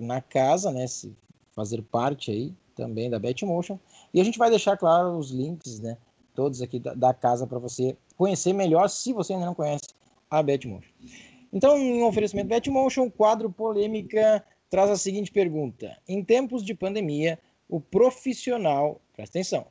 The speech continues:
o profi-, em tempos de pandemia, o profissional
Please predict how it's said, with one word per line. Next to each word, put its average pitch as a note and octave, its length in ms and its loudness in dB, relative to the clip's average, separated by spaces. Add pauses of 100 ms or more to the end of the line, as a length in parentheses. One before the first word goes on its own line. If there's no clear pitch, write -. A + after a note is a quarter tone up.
o C#3+ 100 -10
profi-, G#3 600 0
em C3+ 80 -6
tempos E3+ 280 -4
de G3+ 60 -10
pandemia, F#3 560 0
o E3 120 -4
profissional E3+ 1040 0